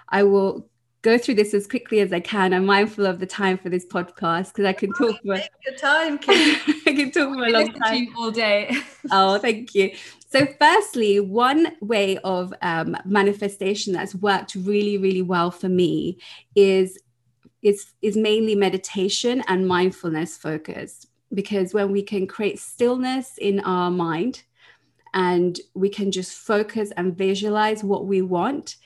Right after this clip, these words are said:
Speaker 1: then we can just shut everything else off. We can shut off the aspects of our life where we don't have control. We can close that down and we can just have stillness of mind and then visualize where we're going, what we're doing, what we're focusing on.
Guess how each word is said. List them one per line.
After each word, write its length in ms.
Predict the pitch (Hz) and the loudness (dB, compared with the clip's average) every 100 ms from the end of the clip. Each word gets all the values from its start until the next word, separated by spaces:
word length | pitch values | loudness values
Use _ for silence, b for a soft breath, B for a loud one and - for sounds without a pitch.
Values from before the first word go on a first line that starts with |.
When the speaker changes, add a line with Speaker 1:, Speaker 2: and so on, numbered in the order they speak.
| b b b | b b b
Speaker 1:
then 500 | 185 226 208 185 185 - | -4 0 2 0 -2 -4
we 200 | 190 202 | -2 -2
can 220 | 202 196 | -2 -6
just 180 | 202 - | -4 -6
shut 240 | - 330 - | -2 -2 -2
everything 440 | 247 240 233 214 | -4 -6 -6 -2
else 260 | 196 202 214 | -2 -2 -6
off. 220 | 190 - | -6 -4
We 60 | |
can 180 | 202 220 | -2 -2
shut 280 | 214 - 262 | -4 -2 -2
off 220 | 233 226 | -2 -4
the 140 | - - | -6 -6
aspects 480 | 196 208 214 - | -6 -6 -10 -8
of 120 | 196 180 | -6 -2
our 100 | 180 | 0
life 300 | 175 180 190 | 0 -2 -4
where 100 | 175 | -4
we 100 | 180 | -4
don't 300 | 185 175 196 | -4 -6 -6
have 240 | 185 180 | -8 -10
control. 640 | - 185 - 165 76 208 B B B B | -10 -10 -8 -8 -8 -12 B B B B
We 80 | 208 | -6
can 200 | 214 202 | -2 -2
close 360 | 208 226 240 247 | -2 0 0 0
that 180 | 254 196 | -4 0
down 300 | 190 185 185 | 2 4 2
and 60 | |
we 60 | 185 | 0
can 200 | 190 185 | -2 -4
just 240 | 196 202 | -4 -6
have 180 | 202 185 | -6 -6
stillness 540 | - - 233 233 214 202 | -8 -2 0 0 -4 -6
of 140 | 196 | -6
mind 460 | 208 214 180 170 - | 0 2 2 0 -2
and 120 | 185 | -2
then 260 | 185 190 190 - | 0 0 -4 -8
visualize 840 | 185 240 262 240 202 180 170 175 - | 0 0 2 0 2 2 0 -4 -10
where 600 | 190 180 208 202 196 202 | -8 -2 2 4 2 2
we're 180 | 196 180 | 0 -2
going, 460 | 190 180 180 175 | -2 0 0 0
what 180 | 185 - | -4 -4
we're 160 | 180 185 | -4 -4
doing, 500 | 190 180 180 175 180 | 0 0 2 0 -2
what 160 | 196 | -2
we're 140 | 185 180 | -2 -4
focusing 640 | - 185 185 180 185 180 | -4 -6 -6 -10 -6 -4
on. 360 | 180 170 165 | -2 -2 -2